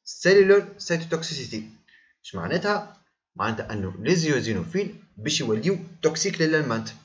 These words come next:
اون فيت هاللي زيوزينوفيل فيهم دي جرانيول توكسيك للالمانت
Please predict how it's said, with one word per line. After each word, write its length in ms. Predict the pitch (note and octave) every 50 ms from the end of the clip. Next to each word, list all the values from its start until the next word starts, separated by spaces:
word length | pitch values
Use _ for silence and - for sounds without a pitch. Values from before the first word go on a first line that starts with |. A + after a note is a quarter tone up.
| _ _ _ _ _ _ _ _ _ -
اون 80 | D#3 E3+
فيت 260 | E3 - B2 G#2+ A2
هاللي 280 | B2+ B2+ A#2+ B2 A#2+ A2+
زيوزينوفيل 720 | G#2+ B2 C3+ B2+ A2+ A#2+ A#2+ A2 G#2 - - G#2 - - -
فيهم 280 | - D#3+ C#3+ B2 - - - F2+ F#2 G#2
دي 80 | F3+ G#3+
جرانيول 380 | F3 F#3+ F3 D#3 D3 A2 - - - - - _ _ _ _ -
توكسيك 480 | B3 A#3+ - - - E3+ - - -
للالمانت 480 | F2+ E2+ E2+ D#2+ E2 D#2+ G#3 A3+ -